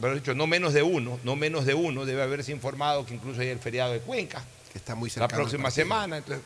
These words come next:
Speaker 1: ¿sabes qué? Nos quedamos todos estos días en Guay-, en el Ecuador, después del fútbol nos vamos a Cuenca, que hay feriado por allá, bueno, feriado nacional, pero específicamente en Cuenca, digamos que es donde más se concentra el tema de los primeros días de noviembre.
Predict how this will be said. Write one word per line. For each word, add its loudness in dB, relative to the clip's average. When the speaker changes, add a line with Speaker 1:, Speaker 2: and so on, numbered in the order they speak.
Speaker 1:
¿sabes -2
qué? -2
Nos -4
quedamos 0
todos -6
estos -4
días -2
en -6
Guay-, -6
en -2
el -6
Ecuador, 0
después -2
del 0
fútbol -2
nos -2
vamos 0
a 0
Cuenca, -4
que -8
hay -4
feriado -4
por -6
allá, -4
bueno, -10
feriado 2
nacional, -4
pero -4
específicamente -8
en -8
Cuenca, -4
digamos -2
que 0
es 0
donde -4
más -4
se -4
concentra -4
el -6
tema 0
de -2
los -8
primeros -4
días 0
de -2
noviembre. -4